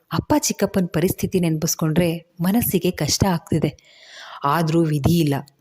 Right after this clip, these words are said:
ಎಲ್ಲ ವಿಷಯ ಎಲ್ರಿಗೂ ಗೊತ್ತಾಗ್ಲೇಬೇಕು. ತಪ್ಪು ಮಾಡಿದವರಿಗೆ ತಕ್ಕ ಶಿಕ್ಷೆ ಆಗ್ಲೇಬೇಕು. ನಾವು ನಮ್ ಫ್ಯಾಮಿಲಿನ ಉಳಿಸ್ಕೋಬೇಕು. ಹೇಗೆ ಫಸಲು ಚೆನ್ನಾಗಿರ್ಬೇಕು ಅಂದ್ರೆ ಅದ್ರ ಮಧ್ಯೆ ಇರೋ ಮುಳ್ಳಿನ ಗಿಡ ಕಿತ್ತು ಹಾಕ್ತೀವೋ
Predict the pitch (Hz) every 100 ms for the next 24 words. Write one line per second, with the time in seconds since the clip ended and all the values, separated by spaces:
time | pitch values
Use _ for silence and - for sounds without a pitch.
0 | _ _ - _ _ 185 175 196 202 160
1 | - 180 156 151 185 208 180 156 151 196
2 | 190 180 156 143 131 - _ _ _ _
3 | - 165 160 170 156 151 151 147 165 156
4 | - - 190 - 220 190 - 185 131 151
5 | 165 165 151 147 - 175 _ _ - -
6 | 175 160 156 160 147 - 147 170 190 151
7 | 165 165 160 175 - 147 147 143 139 -
8 | _ _ _ _ _ _ _ - 170 170
9 | 160 165 156 - 196 - 160 156 165 160
10 | 156 151 156 151 170 160 - - - -
11 | 175 185 175 170 - 262 220 196 160 156
12 | 196 214 180 170 - 175 - 175 175 -
13 | 160 165 156 -